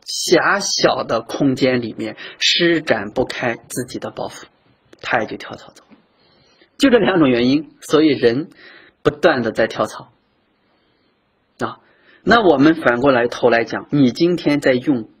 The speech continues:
员工的过程中，对他的待遇，我们都知道啊，大家都知道，我们现在有一个新型的企业叫海底捞，是个火锅。我们去海底捞的时间，你会发现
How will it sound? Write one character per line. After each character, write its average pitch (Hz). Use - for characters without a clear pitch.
员 110
工 117
的 107
过 107
程 -
中， -
对 147
他 127
的 120
待 117
遇， 110
我 139
们 143
都 156
知 156
道 151
啊， 113
大 151
家 143
都 143
知 143
道， 131
我 139
们 160
现 165
在 156
有 131
一 123
个 143
新 156
型 135
的 127
企 120
业 113
叫 117
海 110
底 107
捞， 101
是 -
个 113
火 -
锅。 104
我 160
们 220
去 247
海 180
底 185
捞 156
的 156
时 135
间， 139
你 113
会 135
发 135
现 135